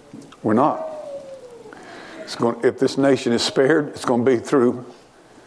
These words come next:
godly people and preachers crying and winning people to Christ.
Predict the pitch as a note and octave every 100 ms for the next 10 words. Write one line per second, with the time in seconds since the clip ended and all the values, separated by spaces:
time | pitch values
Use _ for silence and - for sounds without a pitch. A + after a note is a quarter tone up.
0 | - - - - G#2+ C3 C3+ D3+ D3 -
1 | A#2 - - - - - - - - -
2 | - - - - - - G2 G2 A2 -
3 | D#3+ C#3+ G#2+ - - C#3+ B2 G#2 G#2 -
4 | - - - - - - - - - -
5 | G2 G#2 B2 B2+ A#2+ C3 - - - -
6 | -